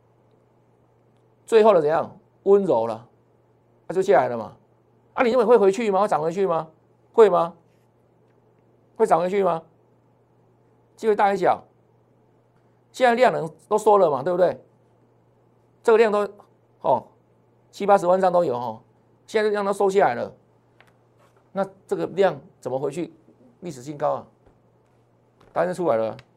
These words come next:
哦，所以还一样啊，一路扣高哈，季线未来会下弯哈，来，这长荣、这万海我们讲过了哦，对不对？那季线将下弯哦，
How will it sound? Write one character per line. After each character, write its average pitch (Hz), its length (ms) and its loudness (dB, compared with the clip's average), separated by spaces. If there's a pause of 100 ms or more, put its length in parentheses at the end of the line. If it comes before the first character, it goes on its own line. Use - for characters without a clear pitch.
(120)
哦， 139 180 -4 (1080)
所 - 120 -6
以 151 60 -2
还 151 60 -4 (100)
一 165 80 -10
样 175 160 0
啊， 120 180 -8
一 - 80 -8
路 180 80 -2
扣 180 160 2
高 165 180 -2
哈， 131 180 -6 (920)
季 196 140 -10
线 202 140 2
未 185 100 2
来 151 80 0
会 180 80 -2
下 170 180 0
弯 151 160 -2
哈， 123 180 -10 (360)
来， 113 200 -10 (1500)
这 160 100 -8
长 151 160 -6
荣、 151 180 -10
这 151 120 -8
万 175 140 0
海 123 200 -6
我 110 40 -8
们 113 80 -10
讲 113 160 -10
过 139 140 -4
了 117 80 -4
哦， 123 200 -8 (1300)
对 160 80 -6
不 156 60 -2
对？ 135 140 -6 (560)
那 196 240 -2 (3000)
季 208 160 -10
线 180 180 -2
将 175 160 -4
下 170 160 2
弯 156 160 -2
哦， 135 200 -8